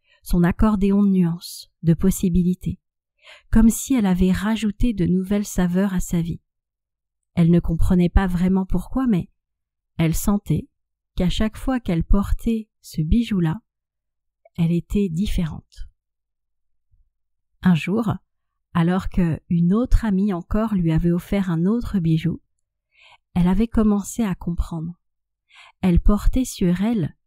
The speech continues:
une partie de cette amie qu'il avait choisie avec son cœur. Elle portait sur elle une partie de cet amour.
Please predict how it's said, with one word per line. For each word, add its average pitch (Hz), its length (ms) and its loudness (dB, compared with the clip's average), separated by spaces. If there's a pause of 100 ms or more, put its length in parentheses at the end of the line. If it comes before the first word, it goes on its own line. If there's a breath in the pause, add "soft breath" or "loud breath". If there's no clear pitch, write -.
(120)
une 185 180 4
partie 214 400 4
de 208 100 -2
cette 185 280 0
amie 190 280 4
qu'il 175 260 -4
avait 175 220 2
choisie 190 460 -2
avec 180 220 -2
son 180 180 -6
cœur. - 480 -6 (760 loud breath)
Elle 185 180 2
portait 220 360 4
sur 196 300 -2
elle 220 320 -2 (340)
une 185 180 2
partie 214 480 4
de 185 100 0
cet 170 280 0
amour. 202 560 2